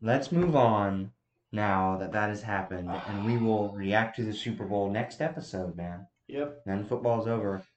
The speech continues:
Speaker 1: then we're gonna get into off-season talks. But right now, first, we're gonna get, talk about hockey, then Jesse has a race he wants to talk about.
Speaker 2: I love racing, man.
Speaker 1: Yes, you do.
Speaker 2: It was so beautiful.
Speaker 1: <laughs>
Speaker 2: But we'll talk about hockey first. Uh,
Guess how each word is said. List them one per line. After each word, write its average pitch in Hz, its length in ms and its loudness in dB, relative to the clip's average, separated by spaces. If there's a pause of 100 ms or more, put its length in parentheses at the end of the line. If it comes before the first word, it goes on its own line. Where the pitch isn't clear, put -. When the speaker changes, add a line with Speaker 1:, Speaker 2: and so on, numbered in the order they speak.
Speaker 1:
then 101 120 -2
we're 104 120 -2
gonna 101 100 -2
get 104 120 0
into 98 120 0
off-season 90 480 -2
talks. 90 400 -6 (500)
But 98 120 0
right 139 240 10
now, 123 460 6 (180)
first, 131 260 2 (160)
we're 123 160 0
gonna 135 180 -2
get, - 160 -4
talk 123 280 2
about 117 420 2 (160)
hockey, 110 460 2
then 110 440 -2 (220)
Jesse 110 260 -4
has 113 180 -4
a 117 180 -8 (320)
race 104 260 -4
he 107 80 -10
wants 101 220 -8
to - 40 -20
talk 98 220 -4
about. 98 340 -4 (480)
Speaker 2:
I 151 40 -4
love 127 260 -6
racing, 123 340 -14
man. 123 220 -10
Speaker 1:
Yes, 101 300 -6
you 104 100 -4
do. 123 300 -6 (100)
Speaker 2:
It 214 80 -8
was 220 160 -6
so 190 180 -6
beautiful. 123 320 -14 (320)
Speaker 1:
<laughs> 123 580 0 (440)
Speaker 2:
But 175 160 6
we'll 180 100 2
talk 180 140 6
about 160 200 4
hockey 143 220 4
first. 131 400 -6
Uh, 123 300 -6